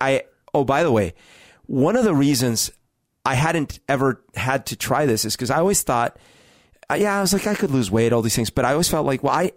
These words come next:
I just eat less or exercise more, eat less." Makes sense. The, the one that actually really made me nervous was the, the, the, the thyroid number, because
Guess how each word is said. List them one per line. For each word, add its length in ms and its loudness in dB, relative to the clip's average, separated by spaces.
I 80 -2
just 200 -4
eat 160 -4
less 400 -2
or 220 0
exercise 500 -2
more, 200 0
eat 180 -2
less." 340 -4
Makes 220 -4
sense. 220 -6
The, 200 0
the 100 0
one 220 2
that 160 0
actually 300 0
really 260 0
made 220 0
me 100 0
nervous 440 0
was 260 -2
the, 320 -2
the, 320 0
the, 640 -2
the 140 -6
thyroid 540 -2
number, 420 -12
because 560 -2